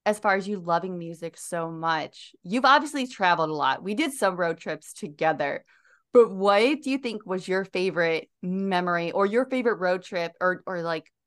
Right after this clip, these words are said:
distance you've taken for a show? Because I know us, we've gone to so many of them, but I know you've done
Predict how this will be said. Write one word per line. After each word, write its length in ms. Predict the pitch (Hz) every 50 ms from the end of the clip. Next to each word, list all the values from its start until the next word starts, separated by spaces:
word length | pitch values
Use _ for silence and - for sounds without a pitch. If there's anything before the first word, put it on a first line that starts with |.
| _ _ _ _ _ _ _ _ _ _ -
distance 480 | 220 220 220 - 196 180 165 - -
you've 140 | 175 165 -
taken 360 | - 196 175 175 - 165 160
for 160 | - 160 151
a 60 | 151 151
show? 320 | - - 151 127 - -
Because 260 | - 180 - 202 175 -
I 160 | - 190 220
know 140 | 247 262 247 - -
us, 300 | 190 196 202 208 - -
we've 340 | 175 185 214 233 254 214 - _ _ _ _
gone 220 | - 247 262 269 269
to 100 | 269 269
so 360 | 240 - - - 226 196 190 196
many 280 | 202 180 170 175 180
of 100 | 190 196
them, 320 | 214 226 233 240 262 285 285 - _ _ - _ -
but 80 | 240 254
I 80 | 254
know 120 | 254 254 240
you've 320 | 220 202 226 254 262 240
done 280 | 285 277 277 269 269